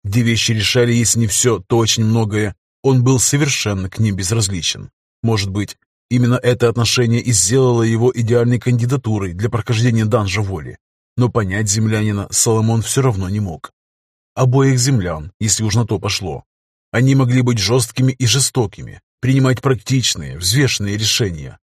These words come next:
но иногда творили такие глупости, которые Соломон никак не мог себе объяснить. Однако, в конечном итоге, Соломон от сотрудничества с ними только выиграл.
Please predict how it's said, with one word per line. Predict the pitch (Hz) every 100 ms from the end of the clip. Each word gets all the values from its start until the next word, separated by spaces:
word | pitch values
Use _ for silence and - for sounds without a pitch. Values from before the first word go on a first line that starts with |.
| _ -
но | 127
иногда | 127 123 127
творили | 131 120 131 127 120
такие | - 117 - 127 156 101
глупости, | 95 120 - 90 - 67 - _ _
которые | - 131 143 131
Соломон | - 135 131 139 143
никак | 165 - 117 104
не |
мог | 113 117
себе | - 117 117
объяснить. | 117 127 - 92 104 - _ _
Однако, | 117 92 110 110 95
в | -
конечном | 135 127 110 117 113
итоге, | - 110 95 - _
Соломон | - 135 135 139 143
от | 120
сотрудничества | - 120 127 139 127 - 127
с | -
ними | 131 127
только | 117 135 123 104
выиграл. | 101 107 101 78 55